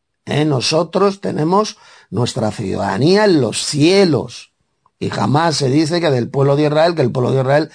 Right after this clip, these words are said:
tenga la ciudadanía en los cielos, no. La Iglesia de Cristo es muchísimo mayor, por ejemplo, que el pueblo de Israel. El pueblo de Israel está formado solamente por doce tribus,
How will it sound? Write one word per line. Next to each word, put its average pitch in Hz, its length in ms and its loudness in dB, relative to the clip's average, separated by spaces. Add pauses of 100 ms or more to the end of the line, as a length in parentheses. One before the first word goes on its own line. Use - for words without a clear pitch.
(320)
tenga 139 280 0
la 147 120 4
ciudadanía 131 520 0
en 139 180 2
los 110 280 -2
cielos, 117 480 0
no. 123 320 0 (1200)
La 127 80 -14
Iglesia 160 340 2
de 143 140 2
Cristo 151 300 -2
es 175 40 0
muchísimo 151 720 0
mayor, 170 540 2
por - 140 -8
ejemplo, 135 280 0
que 180 80 0
el 127 80 2
pueblo 180 220 4
de 120 80 0
Israel. 151 400 0 (320)
El - 100 -8
pueblo 117 160 -2
de 120 80 0
Israel 131 240 2
está 131 240 -2
formado 127 380 0
solamente 143 500 0
por 127 240 -2
doce 127 280 -2
tribus, 160 420 0